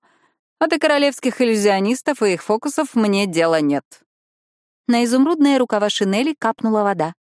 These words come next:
Подняв голову, Харш увидел, как над Графиорией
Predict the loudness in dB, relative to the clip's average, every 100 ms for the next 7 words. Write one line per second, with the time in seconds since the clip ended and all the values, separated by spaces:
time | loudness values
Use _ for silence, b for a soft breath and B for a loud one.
0 | _ _ _ -4 -2 0 -2 -2 0 0
1 | 0 -4 -4 -4 -6 -4 -4 -2 -4 -6
2 | -4 -2 0 -2 -2 -2 0 0 0 -2